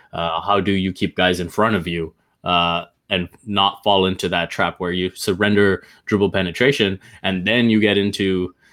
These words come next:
you know, having to collapse and then <laughs> rotate and, uh, get into that scramble mode over and over again. And so,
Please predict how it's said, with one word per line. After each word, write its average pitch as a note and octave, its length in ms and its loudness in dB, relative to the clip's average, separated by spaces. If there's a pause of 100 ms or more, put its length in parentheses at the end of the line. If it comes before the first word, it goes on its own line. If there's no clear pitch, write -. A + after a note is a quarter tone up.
(200)
you G2 140 0
know, F2+ 160 -2
having G2 300 0
to F#2 420 -2
collapse G2+ 540 0
and F#2+ 160 -2
then F#2+ 160 -4
<laughs> G2 60 -4
rotate G2 480 -2
and, F2+ 240 -8 (400)
uh, F2 240 -4 (100)
get G2+ 160 0
into G2 240 -2
that F2+ 200 0
scramble F#2+ 460 0
mode F#2 280 0
over F#2 320 0
and F2+ 100 -6
over F2+ 260 -6
again. F2+ 460 -4
And F#2 240 -4
so, F2 360 -2